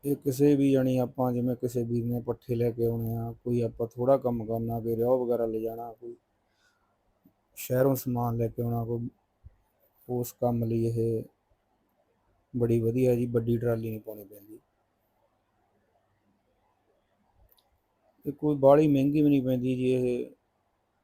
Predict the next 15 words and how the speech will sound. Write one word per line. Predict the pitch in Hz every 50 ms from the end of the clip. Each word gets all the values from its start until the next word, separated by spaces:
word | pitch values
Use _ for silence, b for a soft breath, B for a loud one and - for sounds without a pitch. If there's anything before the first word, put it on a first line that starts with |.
| _ _ _ _ _ _ _ _ - -
ਤੁਸੀਂ | 127 120 123 127 123
ਰੱਖ | 123 120 117 -
ਕੇ | _ - 123 117
ਚੱਲੋ, | 120 117 117 120 120
ਸੱਤਰ | 117 - 120 110 - - 123
ਪਝੱਤਰ | 123 127 127 123 - - 120
ਹਜ਼ਾਰ | 120 117 117 117 113 113 110
ਦੇ | 110 113
ਵਿੱਚ | 113 113 107 - - 117
ਤਿਆਰ | - 123 117 113 113 117
ਹੋ | 113 113
ਜਾਂਦੀ | 110 110 107 104 107 110 110
ਹੈ | 110
ਜੀ | 117 117
ਟਰਾਲੀ। | 117 117 117 113 117 127 135